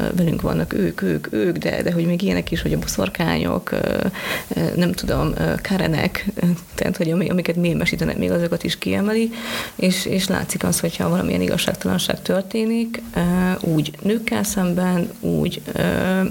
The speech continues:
a rasszizmus terén, úgy az L M B T Q kapcsán, ezek az emberek ki fognak állni, és most már felületük is van erre.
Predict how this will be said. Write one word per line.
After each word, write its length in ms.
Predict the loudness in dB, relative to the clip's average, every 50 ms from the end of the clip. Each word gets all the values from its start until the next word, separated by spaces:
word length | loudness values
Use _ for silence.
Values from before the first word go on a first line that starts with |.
| -2 -4
a 80 | -2
rasszizmus 540 | 0 0 0 0 0 -2 0 0 0 0 0
terén, 400 | 0 0 0 2 2 2 0 0 0
úgy 200 | 0 0 0 -2
az 80 | -2 0
L 120 | 0 0
M 100 | 2 2
B 140 | 0 0 -2
T 180 | -2 -2 -2 -2
Q 60 | 0
kapcsán, 560 | -2 -2 -2 -2 -4 -4 -2 0 0 0 -2 -4 -6 -8 -6 -4 -2 0 0 0 0 -2 -4 -4 -2
ezek 200 | 0 0 0 0
az 80 | 2
emberek 300 | 2 2 2 2 0 0
ki 120 | 0 -2 -4
fognak 360 | -2 -2 -2 -2 -2 0 0
állni, 220 | 0 0 0 0 0
és 100 | -2 -2
most 180 | -2 -2 -2 -2
már 100 | -2 -2
felületük 460 | 0 0 0 0 0 -2 -2 -4 -2
is 140 | -2 -2 0
van 160 | 0 0 0
erre. 340 | 0 0 0 0 0 0